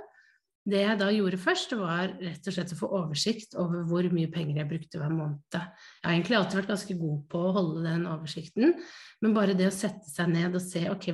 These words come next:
hva er det vi har i regninger? Hva er det vi må, eh, opprettholde? Ikke sant? Det er visse ting du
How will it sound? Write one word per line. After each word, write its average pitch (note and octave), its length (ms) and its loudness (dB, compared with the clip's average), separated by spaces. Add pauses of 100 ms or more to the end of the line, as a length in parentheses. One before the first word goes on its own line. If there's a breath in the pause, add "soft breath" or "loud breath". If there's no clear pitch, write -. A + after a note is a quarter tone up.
hva F#3 320 2
er D3+ 120 0
det E3+ 80 -2
vi G3 120 0
har D3 240 -6
i F3 120 -4
regninger? D#3+ 600 0 (560 loud breath)
Hva G3+ 140 2 (180)
er E3+ 320 -2
det F3+ 100 -2
vi G3 140 0
må, E3+ 540 2 (800)
eh, F3 500 -4 (120)
opprettholde? E3 640 -2 (280)
Ikke D3+ 140 -4
sant? G#3+ 160 0
Det E3+ 80 2
er F#3+ 80 4
visse F#3+ 240 2
ting E3 220 4
du F3 80 4